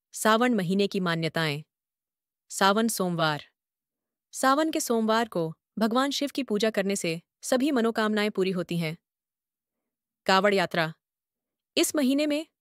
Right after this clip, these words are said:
भक्तजन गंगा जल लेकर शिवलिंगों पर चढ़ाते हैं। हरियाली। सावन को हरियाली का महीना भी कहा जाता है। इस महीने में प्रकृति हरी भरी हो जाती है। पवित्रता।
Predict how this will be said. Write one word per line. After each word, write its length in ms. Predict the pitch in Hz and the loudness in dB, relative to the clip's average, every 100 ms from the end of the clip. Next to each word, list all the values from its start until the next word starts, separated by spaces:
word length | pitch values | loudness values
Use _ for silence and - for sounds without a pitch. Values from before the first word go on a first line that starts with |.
| - | -6
भक्तजन 440 | 185 233 269 277 262 | -4 -2 0 0 0
गंगा 260 | 202 214 | 2 2
जल 160 | 220 220 | 0 0
लेकर 400 | 202 185 175 156 _ _ - | 0 0 -2 -2 _ _ -8
शिवलिंगों 500 | - 269 269 277 302 | -2 2 2 0 0
पर 120 | 240 | -2
चढ़ाते 400 | 208 175 165 180 | 0 -2 0 -2
हैं। 220 | 175 160 _ _ _ _ _ _ _ _ - | -4 -6 _ _ _ _ _ _ _ _ 0
हरियाली। 480 | 214 208 190 160 165 _ _ _ _ | 2 4 2 -2 -8 _ _ _ _
सावन 360 | - 277 294 339 | -2 0 2 0
को 100 | 339 | -2
हरियाली 440 | 233 214 208 220 | -2 0 2 0
का 120 | 233 226 | 0 0
महीना 320 | 190 196 196 | 0 0 0
भी 120 | 202 | -2
कहा 220 | 202 180 | -4 -4
जाता 240 | 175 165 165 | -2 -2 -2
है। 200 | 170 185 _ _ _ _ - | -4 -8 _ _ _ _ -2
इस 180 | 233 - | -2 0
महीने 280 | 190 202 208 | -2 0 0
में 200 | 185 190 | -2 -6
प्रकृति 340 | - 240 254 285 | -4 -4 -4 -4
हरी 240 | 214 226 | -2 -2
भरी 200 | 196 208 | -2 -2
हो 120 | 185 | -2
जाती 280 | 170 165 160 | -2 -4 -4
है। 200 | 170 165 _ _ _ _ _ _ _ _ _ - | -4 -6 _ _ _ _ _ _ _ _ _ 0
पवित्रता। 560 | 226 240 233 214 160 | 0 2 -2 0 -2